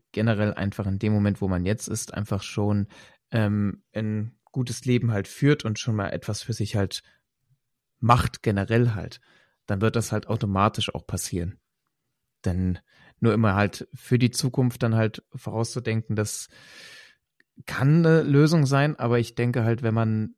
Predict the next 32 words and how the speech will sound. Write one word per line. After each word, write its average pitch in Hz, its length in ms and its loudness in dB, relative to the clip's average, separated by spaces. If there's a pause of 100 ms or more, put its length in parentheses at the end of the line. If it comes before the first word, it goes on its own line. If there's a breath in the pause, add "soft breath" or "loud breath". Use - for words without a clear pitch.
wenn 113 120 -4
man 113 120 0
einfach 107 260 -4
jetzt 139 260 0
schon 101 220 -2
anfängt, 95 560 -8
halt 104 300 -6
sehr, 123 200 0
sehr 107 140 0
viele 104 580 0
Weichen 104 380 0
einfach, 90 500 -4 (460 soft breath)
ähm, 104 480 0 (100)
und 101 160 -2
sehr 107 140 0
viel 110 160 -2
Zufriedenheit 110 600 0
für - 60 -6
den 98 140 0
Moment 101 340 2
halt 92 180 0
zu 90 140 -4
haben, 95 200 -4
wird 101 120 -2
sich - 140 -6
das 101 200 -6
automatisch 98 680 -2
dann 85 140 -6
halt 90 200 -4
im 92 100 -4
Alter 95 320 -4
auch - 220 -6